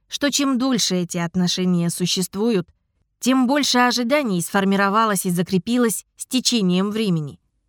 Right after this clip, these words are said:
Соответственно, ожидания другого человека могут быть нарушены порой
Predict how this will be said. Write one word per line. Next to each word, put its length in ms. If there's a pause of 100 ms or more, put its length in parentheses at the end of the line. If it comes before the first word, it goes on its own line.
Соответственно, 880
ожидания 580
другого 440
человека 540
могут 320
быть 200
нарушены 640
порой 420